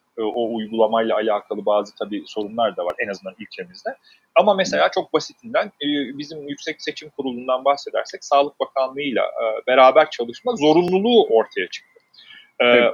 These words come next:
Speaker 1: mesela nedir bu zorunluluklar, e, ya da yapılabilecek olan şeyler? Bizde genellikle böyle oluyor. Belediye seçimleri,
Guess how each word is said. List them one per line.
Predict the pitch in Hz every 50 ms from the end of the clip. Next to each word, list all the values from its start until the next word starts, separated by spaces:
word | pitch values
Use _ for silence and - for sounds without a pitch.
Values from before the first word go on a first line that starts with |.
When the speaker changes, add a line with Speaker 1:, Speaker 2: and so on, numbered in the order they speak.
| - -
Speaker 1:
mesela | 139 139 135 156 139
nedir | 131 131 170 185 165 151 117 107
bu | 110 104
zorunluluklar, | 95 101 95 92 92 95 92 92 - _ - 82 104 113 - _ -
e, | 117
ya | 110 107 113 113
da | 110 113
yapılabilecek | 117 113 - - 123 120 117 120 117 120 120 120 127 - -
olan | 98 95 95 95 95
şeyler? | - - 95 92 95 120 165 202 - _ _ _ _ _ _ -
Bizde | 143 180
genellikle | 170 160 160 160 160 156 165 156 - - 156 147
böyle | 151 160 160 147 127
oluyor. | 98 92 92 101 95
Belediye | 123 127 131 131 127 135
seçimleri, | 131 - - - - - 127 123 123 120 135 131